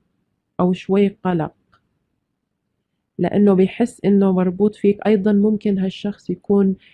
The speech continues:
منجذب لإلك ب-، آه، بطريقة جسدية كتير عالية، لأنه the devil card عندك هون. فهالشخص في عنده،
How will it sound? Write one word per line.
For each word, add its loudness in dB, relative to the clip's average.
منجذب 2
لإلك 0
ب-، 0
آه، -6
بطريقة 2
جسدية 0
كتير -2
عالية، -6
لأنه 2
the -2
devil -4
card -6
عندك -4
هون. -2
فهالشخص -8
في 2
عنده، -2